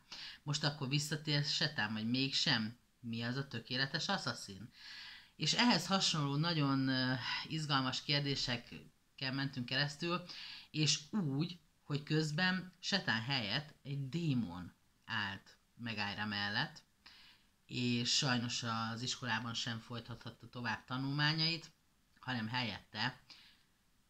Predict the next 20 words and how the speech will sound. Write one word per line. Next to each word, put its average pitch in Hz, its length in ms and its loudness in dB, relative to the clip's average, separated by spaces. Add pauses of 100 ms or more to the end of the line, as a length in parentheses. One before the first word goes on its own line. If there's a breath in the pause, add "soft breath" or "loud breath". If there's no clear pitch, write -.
(100)
hát - 300 0
mint 135 200 2
egy 123 160 -2
ügynök 120 500 -2 (500 loud breath)
tevékenykedett. 101 1040 -12 (260)
Nem 127 180 -2
feltétlenül 113 540 -4
úgy, 123 120 -4
ahogy 107 200 -6
mindenki 92 360 -8
szerette 92 480 -14
volna. 92 460 -16 (640 loud breath)
Volt 147 320 2
itt - 160 -12
még 78 180 -8
mérgezés, 123 960 2
ellenméregkeresés, 120 1800 0
és 127 380 -2
a 110 100 -14
többi. 156 520 -4